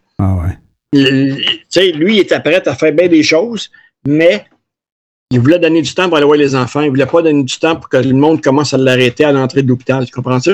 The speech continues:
Speaker 1: Ben oui. Ben oui, non, non, c'est,
Speaker 2: Fait
Speaker 1: c'est,
Speaker 2: que, tu sais,
Speaker 1: c'est des grands
Speaker 2: on a
Speaker 1: cas.
Speaker 2: différents types de, de personnes, mais
Speaker 1: Ben.
Speaker 2: quand ils sont de même, faut, faut le mentionner.
Speaker 1: Exactement. Puis c'est bien qu'on le mentionne, puis, puis, euh, en fait,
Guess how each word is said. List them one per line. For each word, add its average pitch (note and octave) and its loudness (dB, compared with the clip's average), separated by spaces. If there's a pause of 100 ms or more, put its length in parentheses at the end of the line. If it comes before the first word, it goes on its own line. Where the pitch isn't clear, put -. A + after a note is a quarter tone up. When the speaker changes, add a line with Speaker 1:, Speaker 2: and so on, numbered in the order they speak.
(100)
Speaker 1:
Ben F#2+ -2
oui. A2 2 (320)
Ben F2+ -2
oui, G2 0
non, G#2+ 0
non, G#2+ 2
c'est, G2+ 0
Speaker 2:
Fait - 2
Speaker 1:
c'est, A2 -2
Speaker 2:
que, C3+ 2
tu G#3+ 0
sais, - -4
Speaker 1:
c'est C#3 2
des D3 2
grands C#3+ 2
Speaker 2:
on D3+ 4
a D#3 4
Speaker 1:
cas. F3 2
Speaker 2:
différents G3 -2
types G3 -2
de, E3 4
de C#3 0
personnes, D3+ -2
mais C3+ -2
Speaker 1:
Ben. A#2 -2
Speaker 2:
quand F3 -2
ils - -6
sont D#3+ -2
de C#3 0
même, D#3 -2
faut, C#3+ -2
faut D#3 -2
le C#3+ 2
mentionner. C3 0
Speaker 1:
Exactement. A#2+ 0
Puis - -2
c'est E3+ 4
bien G3+ 2
qu'on A#3 2
le F#3 2
mentionne, D#3 0
puis, C3 0 (300)
puis, C#3 4
euh, B2 2
en A2+ 0
fait, F3 0